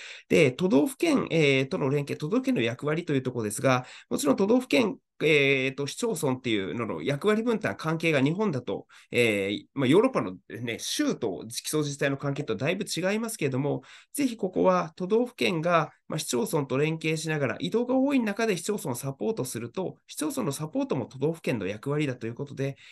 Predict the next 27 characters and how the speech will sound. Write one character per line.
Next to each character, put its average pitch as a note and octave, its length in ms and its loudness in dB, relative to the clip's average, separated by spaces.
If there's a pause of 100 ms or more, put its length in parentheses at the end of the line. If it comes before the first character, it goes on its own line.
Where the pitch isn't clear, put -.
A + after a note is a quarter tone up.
(180)
ま C3 100 2
あ、 - 200 0
え A2 160 -2
ー、 G2+ 40 -2
都 C3 120 -4
道 D#3 100 2
府 D#3+ 80 -2
県 C3+ 140 0
な F3+ 100 0
ど A#3+ 80 0
が D#3 140 0
ち G3+ 80 -4
ゃ - 20 -2
ん G#3 80 -6
と G3+ 80 0
あ F3+ 60 -2
の、 D3 240 0
財 E3+ 160 -4
政 F3 180 -6
的 E3 220 -6
支 D#3 160 -6
出 D#3+ 180 -10
も F#3 120 -6
し G#3+ 140 -6
な A#3 120 -2
が E3 100 -2
ら、 C#3+ 220 0